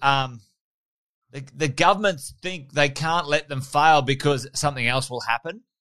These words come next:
And, you know, if you think about, if you think about money as an ecosystem,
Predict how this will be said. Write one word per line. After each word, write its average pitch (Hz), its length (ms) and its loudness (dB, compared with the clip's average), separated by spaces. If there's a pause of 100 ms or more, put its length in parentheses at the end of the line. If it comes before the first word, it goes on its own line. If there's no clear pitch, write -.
(240)
And, 156 280 -2
you 202 100 -2
know, 180 100 4
if 151 220 -2
you 214 100 -4
think 262 240 -6
about, 175 420 2 (100)
if 151 180 -20
you 190 80 -12
think 233 260 -8
about 185 320 -4
money 139 460 -6 (240)
as 139 360 2
an 131 160 -8
ecosystem, 123 840 -2